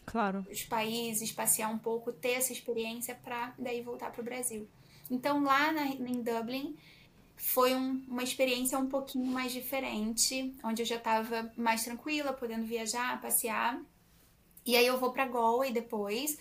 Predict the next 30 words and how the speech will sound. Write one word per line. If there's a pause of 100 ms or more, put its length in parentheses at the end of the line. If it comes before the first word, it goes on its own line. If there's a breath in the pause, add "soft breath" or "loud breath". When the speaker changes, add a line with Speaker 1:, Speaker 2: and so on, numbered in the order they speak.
(360 loud breath)
Speaker 2:
passar
um,
uma,
uma
épocazinha
de
férias. (440 soft breath)
E
aí
foi
onde
eu
conheci
ele (320 soft breath)
já
nesse
momento,
numa
situação
já
onde
eu
tava, (520)
como
eu
disse
pra
você, (960 soft breath)
tranquila,
bem.